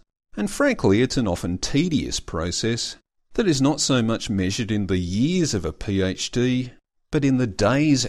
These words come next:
hours and ponderous minutes that make up those years. But if you get the right story, or at least a credible story, you can at least feel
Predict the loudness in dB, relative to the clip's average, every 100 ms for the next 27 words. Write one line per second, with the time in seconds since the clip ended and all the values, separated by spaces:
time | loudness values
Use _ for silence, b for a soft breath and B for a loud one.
0 | -2 -2 0 0 0 -2 -4 -4 -2 0
1 | 0 2 0 0 0 2 2 0 -4 -4
2 | -10 _ _ _ _ _ -2 -2 0 -4
3 | -4 -4 -4 -4 -2 -2 -2 -4 -6 -6
4 | -6 -6 -6 -8 -8 -16 -20 _ _ _
5 | _ _ _ _ _ _ _ _ _ _
6 | _ _ 0 0 0 -8 _ _ _ _
7 | _ 0 0 0 2 0 2 0 0 -2
8 | -4 -2 -2 -2 -4 -10 _ _ _ _
9 | _ _ -8 2 2 2 0 -2 -4 -6
10 | -8 -4 0 2 0 -2 -8 -8 -6 -2
11 | 0 0 -2 -6 -16 _ _ _ _ _
12 | -10 -4 0 0 2 2 2 0 -2 0
13 | 0